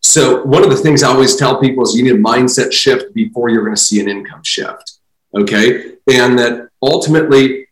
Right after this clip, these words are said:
what we think about, we bring about, right? So I wrote this book, you're talking about it, and in that book I talk about an idea called T-bar, and T-bar is an acronym. And T-bar is happening in your life, Aaron's happening in my life, it's happening in everybody's life who's listening right now.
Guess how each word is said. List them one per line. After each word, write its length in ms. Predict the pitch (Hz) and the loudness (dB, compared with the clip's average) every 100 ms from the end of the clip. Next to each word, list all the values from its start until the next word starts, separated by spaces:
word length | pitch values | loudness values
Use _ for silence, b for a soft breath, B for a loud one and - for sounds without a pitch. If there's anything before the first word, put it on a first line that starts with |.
| _ _ | _ _
what 240 | - 123 131 | -4 -2 0
we 100 | 123 | -2
think 240 | - 170 | -2 -2
about, 260 | 143 123 117 | 0 0 0
we 120 | 110 | -4
bring 340 | 104 120 127 | -2 0 2
about, 380 | 117 82 73 - | 0 -2 -8 -8
right? 260 | 95 113 127 | -2 0 0
So 180 | - 117 | 0 0
I 160 | - | 2
wrote 220 | 202 175 | 2 2
this 300 | - 135 - | 0 -2 -2
book, 320 | - 110 107 104 | -2 -2 -2 -4
you're 120 | 104 | -4
talking 340 | 120 117 107 | -2 -4 -4
about 260 | 101 92 101 | -6 -6 -4
it, 100 | 98 | -2
and 140 | 120 | 0
in 80 | 170 | 2
that 240 | 156 - 143 | 0 -2 -4
book 160 | 135 | -2
I 80 | 110 | -4
talk 320 | 104 127 - | -2 -2 -2
about 220 | 113 107 | -2 -2
an 80 | 104 | -2
idea 340 | 101 101 107 104 | -6 -4 -6 -6
called 300 | - 98 - | -10 -14 -12
T-bar, 580 | - 165 139 - - - | -4 -2 0 -2 -4 -6
and 120 | 113 | -6
T-bar 460 | - 185 156 113 117 | -6 -2 0 2 0
is 100 | 110 | -2
an 80 | |
acronym. 480 | 110 107 - 92 - _ _ _ - | -2 -2 -6 -12 -14 _ _ _ -2
And 280 | 143 131 - | 2 2 0
T-bar 400 | 208 226 - 143 | 0 2 2 2
is 80 | |
happening 380 | 135 139 127 117 | 0 -2 -2 -4
in 100 | 107 | -4
your 220 | 110 123 | -2 -2
life, 260 | 117 117 113 | -2 -4 -4
Aaron's 240 | 113 113 | -4 -4
happening 320 | 117 113 110 104 | -4 -4 -2 -4
in 80 | |
my 160 | 101 110 | -2 -2
life, 220 | 110 110 107 | -2 -2 -4
it's 100 | - | -4
happening 300 | 143 139 117 | -2 -2 0
in 60 | |
everybody's 460 | 127 160 135 127 117 | 0 0 -2 -2 -2
life 200 | 117 113 | -2 -4
who's 220 | 107 - | -6 -8
listening 360 | 117 - 107 104 | -6 -6 -6 -6
right 160 | 104 | -4
now. 260 | 117 113 104 | -2 -4 -4